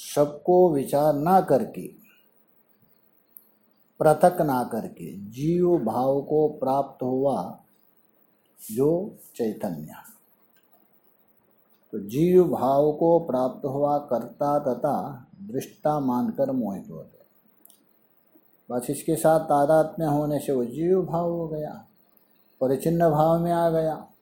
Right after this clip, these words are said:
तभी कर्ता, भोक्ता, दृष्टा इस प्रकार मानकर मोहित होता है। यदि आत्मा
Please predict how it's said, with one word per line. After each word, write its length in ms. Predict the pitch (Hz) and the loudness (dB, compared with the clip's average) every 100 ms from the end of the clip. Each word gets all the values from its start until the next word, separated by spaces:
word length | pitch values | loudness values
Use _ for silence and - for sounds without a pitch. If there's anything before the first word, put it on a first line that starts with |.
| _ _ - _ _ | _ _ -20 _ _
तभी 180 | 127 120 | -8 -6
कर्ता, 840 | 123 151 151 143 - 135 127 117 101 | 0 2 2 0 0 2 2 2 -2
भोक्ता, 720 | 101 139 143 - 135 127 113 | -2 -2 -2 -4 -2 0 -2
दृष्टा 880 | 95 135 139 - 131 120 110 87 - _ _ _ _ _ | -4 -6 -6 -6 -4 -2 -4 -6 -14 _ _ _ _ _
इस 80 | 131 | -16
प्रकार 500 | - 131 123 131 123 | -8 -6 -4 -2 -2
मानकर 540 | 120 120 240 220 123 131 | -2 -4 -4 -6 -6 -4
मोहित 360 | 131 113 87 | -4 -4 -8
होता 260 | 80 - - | -14 -18 -20
है। 60 | _ _ _ _ _ _ _ _ _ _ _ _ _ _ _ _ | _ _ _ _ _ _ _ _ _ _ _ _ _ _ _ _
यदि 320 | 131 151 175 175 | -2 0 0 0
आत्मा 1000 | 131 139 151 - 165 175 170 117 95 | 4 4 4 0 0 2 2 0 -4